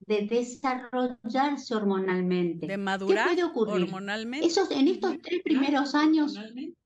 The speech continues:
Speaker 1: sí, exactamente. Entonces, ¿qué puede pasar? Que tenga ciclos irregulares, que menstrue una vez o tres veces en el año o dos veces en el año,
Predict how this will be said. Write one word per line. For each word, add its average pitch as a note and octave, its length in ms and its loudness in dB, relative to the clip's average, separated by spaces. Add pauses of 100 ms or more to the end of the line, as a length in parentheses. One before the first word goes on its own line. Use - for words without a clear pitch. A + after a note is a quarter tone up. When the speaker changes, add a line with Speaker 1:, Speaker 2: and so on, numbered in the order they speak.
(120)
Speaker 1:
sí, D4+ 680 0
exactamente. A#3 800 0
Entonces, D#4+ 360 0
¿qué G4 80 2
puede D#4 400 -2
pasar? G#3 480 0 (300)
Que F4 120 0
tenga G#4 460 0
ciclos A#3 340 0
irregulares, G3 840 2 (340)
que D#4+ 100 2
menstrue F4+ 680 2 (300)
una D4+ 360 2
vez E4+ 440 -2
o A#3 180 -6
tres D4 260 0
veces C4+ 280 -2 (100)
en A#3 100 -4
el A3 160 -2
año C4+ 580 0
o G#3+ 160 -2
dos C4 240 0
veces C4 360 -2
en G#3+ 120 -2
el G3+ 120 0
año, A3+ 340 -2